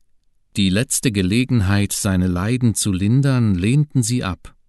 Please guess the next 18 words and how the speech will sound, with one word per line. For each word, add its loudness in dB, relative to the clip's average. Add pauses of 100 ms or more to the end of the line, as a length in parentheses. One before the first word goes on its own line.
(140)
und -2
sagten, -4 (420)
„Lass -2
ihn 2
in 2
Ruhe, -4
wir 2
wollen 2
sehen, 0
ob -6
Elia -4
kommt -4
und -4
ihn -4
rettet.“ -8 (2750)
Der -4
Retter -4
stirbt. -8